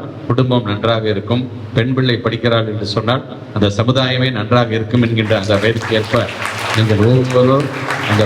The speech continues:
பொறுப்பை உணர்ந்து நீங்கள் உங்களுடைய கல்வியில் உங்களுடைய முழு கவனத்தையும் நீங்கள் செலுத்திட வேண்டும் என்று உங்களுக்கும் உங்களுக்கு பாடம் கற்பிக்கக்கூடிய என்னுடைய ஆசிரியர் பெருமக்களுக்கும்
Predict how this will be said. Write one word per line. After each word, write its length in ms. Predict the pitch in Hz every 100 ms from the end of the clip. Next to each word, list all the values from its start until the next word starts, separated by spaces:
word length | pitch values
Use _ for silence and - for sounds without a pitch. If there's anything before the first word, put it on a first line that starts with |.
| 98
பொறுப்பை 340 | 131 143 143
உணர்ந்து 360 | 117 120 123 123
நீங்கள் 300 | 117 110 107 98 -
உங்களுடைய 460 | - 110 107 101 101 101
கல்வியில் 600 | 117 123 127 127 127 127
உங்களுடைய 340 | 113 104 104 98
முழு 220 | 107 135 139
கவனத்தையும் 520 | 110 120 127 135 135
நீங்கள் 280 | 120 101 98 -
செலுத்திட 400 | 113 117 127 107
வேண்டும் 320 | 104 110 107
என்று 380 | 107 104 104 - 98 - - 107
உங்களுக்கும் 540 | 123 127 123 - 147 143 - - -
உங்களுக்கு 360 | 120 117 113
பாடம் 380 | 107 107 127 123
கற்பிக்கக்கூடிய 800 | 113 - 101 104 107 101 98 95
என்னுடைய 300 | 98 104 92
ஆசிரியர் 360 | 110 120 117 107
பெருமக்களுக்கும் 680 | 101 98 101 98 104 104